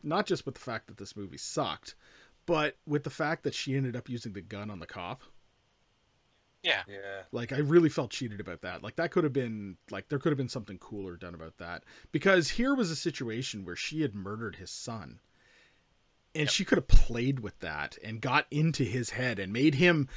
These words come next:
Speaker 1: make a mistake that would have had her basically end up slitting his throat or something like that. And, like, been, like, a cool death, right? No, she's just like, "Nope, playtime's over." <laughs> Shoots him.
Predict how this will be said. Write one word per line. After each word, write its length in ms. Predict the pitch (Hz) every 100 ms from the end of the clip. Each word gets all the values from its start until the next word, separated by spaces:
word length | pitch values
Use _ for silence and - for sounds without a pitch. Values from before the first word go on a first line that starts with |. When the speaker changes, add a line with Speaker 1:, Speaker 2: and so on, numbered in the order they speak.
| - -
Speaker 1:
make 260 | 156 175 -
a 40 |
mistake 720 | 151 120 - - 180 165 -
that 180 | - 120
would 140 | 135 123
have 80 |
had 220 | 135 131 110
her 320 | 123 139 135
basically 500 | 110 117 120 110 107
end 100 | 104
up 120 | 101
slitting 340 | - 135 127 107
his 160 | 101
throat 400 | - 120 113 110
or 80 | 95
something 240 | - 90
like 140 | 76 -
that. 200 | 85 80
And, 100 | 90
like, 200 | 98 120
been, 220 | 120 120 127
like, 180 | 117
a 40 | -
cool 340 | - 180 151
death, 420 | 113 123 113 - 101
right? 300 | 127 196 - - - - - -
No, 260 | 156 160 151
she's 200 | 156 147
just 120 | 147
like, 220 | 160 -
"Nope, 320 | 311 320 -
playtime's 520 | 277 294 277 269 269
over." 400 | 269 277 233 208 202 - -
<laughs> 180 | 185 -
Shoots 720 | - - - - - 151 -
him. 180 | 151